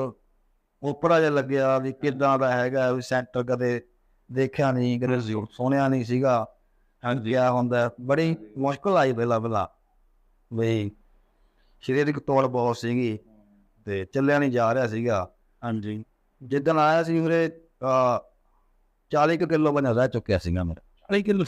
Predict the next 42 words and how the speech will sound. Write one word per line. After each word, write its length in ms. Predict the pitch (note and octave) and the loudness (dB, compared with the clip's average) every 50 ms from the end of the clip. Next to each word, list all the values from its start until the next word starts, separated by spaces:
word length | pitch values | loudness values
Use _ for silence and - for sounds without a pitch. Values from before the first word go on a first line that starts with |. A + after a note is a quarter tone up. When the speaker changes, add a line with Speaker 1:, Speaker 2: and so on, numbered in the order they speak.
| - D3+ | -2 -2
Speaker 2:
ਨਸ਼ਾ 180 | B2+ - E3+ | -2 0 0
ਹੈਗੇ 180 | D3+ B2 C3 B2+ | 0 0 0 -2
ਸੀ? 120 | - - - _ - | -4 -8 -14 _ -6
Speaker 1:
ਹਾਂਜੀ। 300 | G2+ F2+ E2+ E2 - - - _ - A#2 | -4 -4 -4 -6 -8 -14 -20 _ -10 -8
Speaker 2:
ਹਾਂ। 140 | A2 G#2+ G2+ - _ - _ - - - - - - - _ - | -8 -8 -8 -12 _ -20 _ -20 -20 -20 -20 -20 -20 -20 _ -4
Speaker 1:
ਵੀ 160 | C3 C#3+ D3 D3+ | -2 0 0 0
ਇੰਨਾ 260 | D3+ D#3+ E3 E3+ E3 | 2 2 4 4 4
ਵੀਕ 220 | D3+ D3 D#3+ E3 | 4 2 0 0
ਹੋ 140 | D#3+ E3 D#3+ | -2 -2 -2
ਚੁੱਕਿਆ 340 | C#3+ D#3 - - B2 A2 F#2+ | -2 -4 -4 -2 0 -2 -2
ਸੀਗਾ। 320 | F#2 G2 A2+ G#2+ G2 F2+ - _ _ _ _ _ - - | -2 -4 -4 -4 -4 -6 -10 _ _ _ _ _ -12 -12
Speaker 2:
ਅੱਛਾ 340 | A2 - - - A#2+ A2+ G#2+ | -12 -12 -10 -8 -8 -8 -8
ਜੀ। 120 | G#2 G#2 G2+ - _ _ _ _ _ _ _ _ _ _ - | -8 -12 -16 -20 _ _ _ _ _ _ _ _ _ _ -2
Speaker 1:
ਵੀ 100 | C#3+ D#3 | 0 2
ਉਰੇ 140 | E3 E3 F3 | 2 2 0
ਚਲੋ 600 | E3 D#3+ F3 E3+ F3+ F3+ F3+ F3+ D#3 - - - - _ _ _ _ _ - C#3+ | 0 0 0 2 2 4 2 2 0 -2 -6 -16 -20 _ _ _ _ _ -4 -2
ਮੈਂ 120 | D3 D3+ D3+ | -2 0 2
ਧੰਨਵਾਦ 480 | E3+ D#3+ D3+ D3+ D3 D3 D3+ D3+ D3+ D3+ | 4 4 4 4 2 4 2 2 2 2
ਕਰਦਾ 380 | D3 D3 C#3 C#3 C#3+ D3 D3 | 2 2 2 2 2 2 0
ਅਵਤਾਰ 280 | C#3+ C3+ C3+ C3 C3+ C#3 | 0 2 2 2 2 2
ਸਿੰਘ 220 | C3 D#3+ D#3+ D3+ | 0 -2 -2 -2
ਔਜਲਾ 320 | C3+ B2+ B2 B2 B2+ C3 C3 | 0 0 0 0 0 0 0
ਜੀ 160 | B2+ C3 C3 | -2 -2 -4
ਦਾ, 160 | B2+ C3 C3 | -2 -2 -4
ਜਿਨ੍ਹਾਂ 340 | B2+ C3 C3 C3+ C#3+ D3 D3 | -4 -4 -4 -2 0 0 2
ਨੇ 140 | C#3 C3+ C3 | 2 2 0
ਮੈਨੂੰ 480 | C3 B2+ A#2+ B2 A#2+ A#2+ A2+ A2+ A#2 _ _ _ _ _ _ _ _ _ _ _ _ - | 0 -2 -4 -2 -2 -2 -4 -6 -8 _ _ _ _ _ _ _ _ _ _ _ _ -4
ਇੱਥੇ 320 | A#2 A#2 - - C3 B2 | -4 -4 -2 0 0 0
ਜ਼ਿੰਦਗੀ 420 | A#2 A#2 A2 A2 A2+ B2 C3 C3+ B2 | 2 2 0 0 0 0 0 0 2
ਬਖਸ਼ੀ, 400 | G#2+ A2 G#2+ - - - C3+ C3 | 2 0 0 -2 -2 -4 -2 0
ਜਿਨ੍ਹਾਂ 200 | C#3 C#3 D3 D3+ | 0 0 0 0
ਤੋਂ 120 | E3 C#3+ | 0 0
ਮਿਲੀ 280 | C#3 C#3 C#3 D3 D3 D3+ | 0 0 0 0 0 0
ਆ। 80 | D3+ | 0
ਜੀਵਨ 340 | C#3+ B2+ C3 C3+ C#3 C#3 C#3 | 0 0 0 0 0 0 0
ਜੋਤ 260 | C3 C#3+ C#3+ C#3+ - | 0 0 -2 -2 -2
ਨਸ਼ਾ 440 | C#3+ C3 B2 A#2+ - - C#3+ C#3+ C#3+ | -2 0 0 -2 0 0 0 0 0
ਛੁਡਾਊ 380 | B2 C#3 B2 C3 B2+ B2+ C3+ C3+ | 0 0 0 2 2 2 0 -2
ਕੇਂਦਰ 460 | - - C3 B2 B2 A#2 C#3 C#3 C3+ | -4 -4 -4 -4 -2 -2 0 -2 0
ਤਾਂ 240 | C3+ - D3 C#3+ B2+ | 0 0 0 0 0
ਹੈ 200 | A#2 A#2+ B2+ C3 | 0 0 0 0
ਹੀ, 240 | C3+ C#3 D#3 D#3 | 0 -2 -4 -4